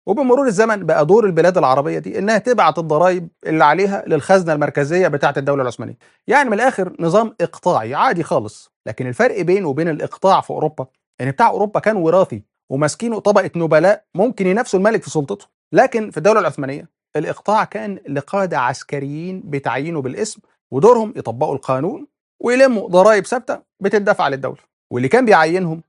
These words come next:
حكومة اسطنبول عشان يديروا المقاطعات العربية. طب كانوا بيجيبوهم منين دول؟ كانوا بيجيبوهم هم لسه عيال صغيرين مسيحيين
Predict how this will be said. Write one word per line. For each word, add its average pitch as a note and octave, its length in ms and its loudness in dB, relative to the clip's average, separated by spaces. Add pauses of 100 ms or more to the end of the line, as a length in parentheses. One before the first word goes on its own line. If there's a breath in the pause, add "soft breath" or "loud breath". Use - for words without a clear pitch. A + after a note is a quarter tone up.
حكومة E3 380 -6
اسطنبول D3+ 500 -6
عشان C3+ 260 -6
يديروا F3 340 2
المقاطعات D3+ 640 0
العربية. B2 480 -2 (300)
طب - 120 -4
كانوا C4 180 4
بيجيبوهم G#3 340 2
منين F#3 180 0
دول؟ D#3+ 180 -8 (240)
كانوا G#3+ 260 4
بيجيبوهم F3 360 0
هم F3+ 160 0
لسه F3+ 240 2
عيال C#3+ 220 2
صغيرين C#3+ 460 -2 (180)
مسيحيين C#3+ 600 -4